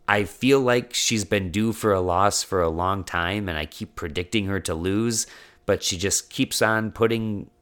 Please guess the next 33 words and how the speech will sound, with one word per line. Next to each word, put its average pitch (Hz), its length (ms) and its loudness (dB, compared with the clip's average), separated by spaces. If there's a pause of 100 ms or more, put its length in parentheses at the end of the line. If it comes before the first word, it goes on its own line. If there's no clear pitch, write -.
(220)
incredible 113 640 0
performances 110 720 -2
on 104 260 0
night 104 180 2
after 101 280 -2
night 104 320 -4
and 139 180 -2
winning 165 320 0
night 85 180 -2
after 82 300 -4
night. 73 300 -6 (760)
Once 165 280 2
again, 135 280 4
I'm 123 140 0
going 107 240 0
to 101 140 -4
predict 104 480 -2
that 90 160 -2
this 92 180 -2
is 92 140 -6
the 85 320 -8
end 98 240 -2
of - 100 -4
her 95 220 0
run, 101 520 -2
and 87 220 -6
once 87 180 -4
again, 85 240 -4
I'm 82 120 -4
probably 82 320 -2
gonna 82 180 -6
be 80 140 -4
wrong. 82 500 -2